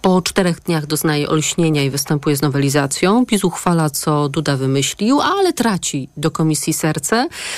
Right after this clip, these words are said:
No jednak prezydent się tyle z tą komisją namęczył, że teraz się jej domaga. No i Jarosław Kaczyński w sobotę w Sokołowie Podlaskim oznajmił, że w tym tygodniu Sejm wybierze jej członków. Marszałek Witek już uruchomiła procedura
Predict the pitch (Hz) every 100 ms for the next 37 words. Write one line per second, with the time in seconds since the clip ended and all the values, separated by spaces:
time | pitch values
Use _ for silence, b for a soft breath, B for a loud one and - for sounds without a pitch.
0 | B B - 185 233 233 - 240 196 208
1 | - 180 202 190 185 170 180 180 175 165
2 | 180 214 208 185 170 170 170 165 - 160
3 | 151 170 160 135 135 147 147 156 180 165
4 | 202 214 202 190 196 - 175 202 190 185
5 | - - 180 175 - 180 180 - - 156
6 | 170 160 160 160 160 156 - 147 - 165
7 | 165 160 156 - 180 165 160 156 - 160
8 | 151 151 143 139 143 285 320 294 254 -
9 | 196 185 175 180 165 165 151 143 240 -
10 | 233 - 220 208 196 196 - 175 180